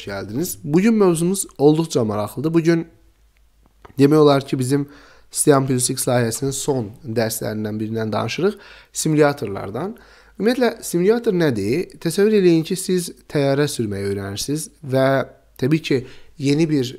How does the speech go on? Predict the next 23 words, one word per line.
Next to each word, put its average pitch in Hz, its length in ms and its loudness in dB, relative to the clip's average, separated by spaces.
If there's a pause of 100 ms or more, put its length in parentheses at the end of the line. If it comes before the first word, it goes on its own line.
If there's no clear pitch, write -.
e, 110 180 -6 (220)
öyrənənə 127 640 -2
heç 160 320 -2
kim 147 240 -4 (640)
Boeing 151 400 4
yeddi 131 400 0
yüz 135 80 -2
qırx 131 240 -6
yeddinin 131 500 0 (400)
rolunu 135 400 0
verməz 135 480 -2
ki, 185 120 2
al 139 260 -2
bu 127 100 -2
təyyarəni 123 400 -2
sür 131 240 -4
görüm 123 320 -2
necə 110 240 -4
sürürsən. 156 480 -8
Təbii 139 220 -6
ki, 135 80 -6
bu 127 100 -2
aydındır. 107 540 -4